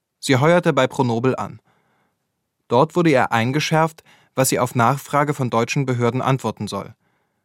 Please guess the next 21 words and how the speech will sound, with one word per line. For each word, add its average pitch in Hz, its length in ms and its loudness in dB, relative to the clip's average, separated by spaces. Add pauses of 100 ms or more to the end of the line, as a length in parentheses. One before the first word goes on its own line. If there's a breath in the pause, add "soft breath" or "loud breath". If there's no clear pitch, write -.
(300)
Nämlich, 160 360 4
dass 143 160 0
sie 151 100 0
als 120 200 -4
Touristin 135 480 0
einreise. 98 640 -8 (1160)
Bei - 80 -8
ihrem 120 240 0
sechsten 139 380 -2
Arbeitseinsatz 139 760 0
geht 127 200 -4
es 135 100 -6
nicht 123 240 -4
gut. 107 300 -10 (680)
Natalia 135 420 0
Leka 143 320 0
wird 139 160 -4
an 131 120 -2
der 127 100 -2
Grenze 127 380 -4
aufgehalten. 107 680 -6